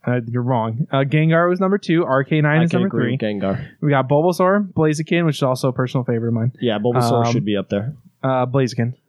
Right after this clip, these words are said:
Speaker 1: And then Um-, Umbreon is also a good one. I think Blaziken and Umbreon should both be above Bulbasaur, personally. Just put it out there.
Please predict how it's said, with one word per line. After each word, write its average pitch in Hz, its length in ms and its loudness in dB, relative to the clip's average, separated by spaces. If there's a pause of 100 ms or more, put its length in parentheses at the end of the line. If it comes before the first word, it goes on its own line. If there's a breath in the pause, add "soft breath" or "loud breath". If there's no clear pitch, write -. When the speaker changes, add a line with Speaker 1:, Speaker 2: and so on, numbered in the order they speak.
(120)
Speaker 1:
And 147 140 2
then 135 240 0
Um-, 185 240 2
Umbreon 190 380 4
is 170 80 0
also 175 240 2
a 156 40 0
good 147 120 2
one. 143 80 4
I 160 40 4
think 175 200 0
Blaziken 175 400 0
and 170 80 0
Umbreon 160 440 2
should 135 140 -6
both 127 160 0
be - 80 -2
above 117 300 0
Bulbasaur, 135 560 -2
personally. 120 400 -2 (160)
Just - 400 -2
put 123 100 -2
it 123 40 0
out 117 140 0
there. 117 160 0